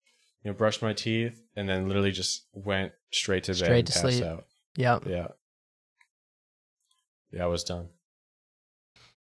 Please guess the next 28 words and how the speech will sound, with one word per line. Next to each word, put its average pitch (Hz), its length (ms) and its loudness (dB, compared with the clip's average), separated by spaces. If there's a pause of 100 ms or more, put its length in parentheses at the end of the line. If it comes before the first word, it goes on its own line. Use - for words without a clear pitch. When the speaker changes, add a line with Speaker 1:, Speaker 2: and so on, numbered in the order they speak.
(480)
Speaker 1:
But 113 140 6
yeah, 143 160 8
other 123 120 10
than 123 80 8
that, 139 220 6
good. 151 300 4 (640)
How 110 100 2
about 104 140 6
you? 110 120 4
You've 117 160 2
been 107 100 0
riding? 113 380 4 (1160)
Speaker 2:
Um, 170 520 10
I've 131 300 8
rode, 175 580 8 (220)
let's 147 220 6
see. 123 480 4 (640)
We 127 80 6
recorded 156 520 10
the 127 120 8
podcast 131 960 8
with, 123 260 4
uh, 117 360 6
Scott 127 280 8
Marceau. 123 640 6 (720)
That 123 160 6
was 113 220 4
episode 127 640 6